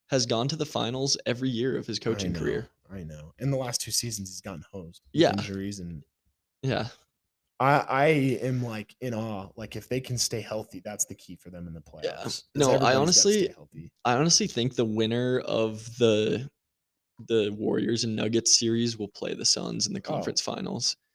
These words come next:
Speaker 2: Really? Even with the Nuggets?
Speaker 1: Yeah, 'cause I think,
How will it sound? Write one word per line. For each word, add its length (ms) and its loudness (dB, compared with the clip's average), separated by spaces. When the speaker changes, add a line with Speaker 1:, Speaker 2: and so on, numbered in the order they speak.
Speaker 2:
Really? 380 0
Even 260 -4
with 100 -8
the 80 -12
Nuggets? 540 -8
Speaker 1:
Yeah, 340 2
'cause 240 0
I 60 8
think, 520 -2